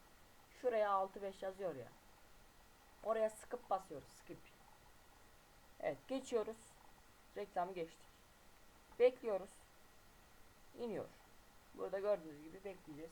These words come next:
Şimdi birazdan inecek. Evet inmeye başladı ama bende olduğu için ben indirmiyorum. Şuradan hemen çıkıyorum. Tekrar bu sayfamızı hemen şöyle kapatalım.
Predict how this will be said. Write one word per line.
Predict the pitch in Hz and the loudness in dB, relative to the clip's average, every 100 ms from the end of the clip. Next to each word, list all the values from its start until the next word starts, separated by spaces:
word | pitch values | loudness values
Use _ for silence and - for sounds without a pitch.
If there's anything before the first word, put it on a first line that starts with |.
| - | -12
Şimdi | 170 160 | -12 -10
birazdan | 175 139 151 | -8 -8 -10
inecek. | 160 127 117 - - - - - | -12 -12 -16 -20 -20 -20 -8 -2
Evet | 185 - | 0 -2
inmeye | 262 247 240 | -8 0 2
başladı | 208 175 - 131 | 4 0 -4 -8
ama | 220 226 | -2 0
bende | 226 226 | -2 -4
olduğu | 226 220 185 | -2 -2 -4
için | 185 214 | -8 -10
ben | 196 | -10
indirmiyorum. | 180 165 143 123 123 - - - - - - - - - - - - - - - - - - - | -10 -10 -12 -12 -16 -20 -20 -20 -20 -20 -20 -20 -20 -20 -20 -20 -20 -20 -20 -20 -20 -20 -20 -10
Şuradan | 233 240 226 | -4 0 0
hemen | 233 220 | 0 -6
çıkıyorum. | - 247 240 202 214 214 - - - | -6 -4 -2 -2 -4 -8 -18 -20 -10
Tekrar | 220 208 208 196 - - - - - - - - - - | -8 -2 0 0 -2 -14 -20 -20 -20 -20 -20 -20 -20 -6
bu | 220 | -6
sayfamızı | 220 190 170 156 151 | -4 -4 -4 -8 -8
hemen | 147 135 | -12 -12
şöyle | 143 139 | -14 -4
kapatalım. | 214 233 220 214 208 | 0 0 0 -2 -4